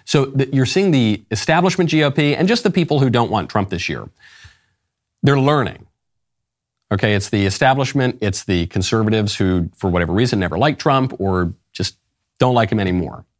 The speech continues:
They're learning. They're saying, "We're not gonna make the same mistake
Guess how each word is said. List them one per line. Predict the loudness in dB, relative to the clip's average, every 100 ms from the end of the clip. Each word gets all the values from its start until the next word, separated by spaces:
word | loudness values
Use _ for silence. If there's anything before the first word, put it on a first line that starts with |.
| _ _ _ _ _ _ 0
They're | 2 2
learning. | 2 0 0
They're | -2
saying, | -2 -4 -8 -16 -16 _ -20 -20 _ -20 -6
"We're | 0 2
not | 2 2 0 0
gonna | -2
make | 0 -2 -2
the | -6
same | -2 -2 0 -2
mistake | -2 -4 -6 -8 -16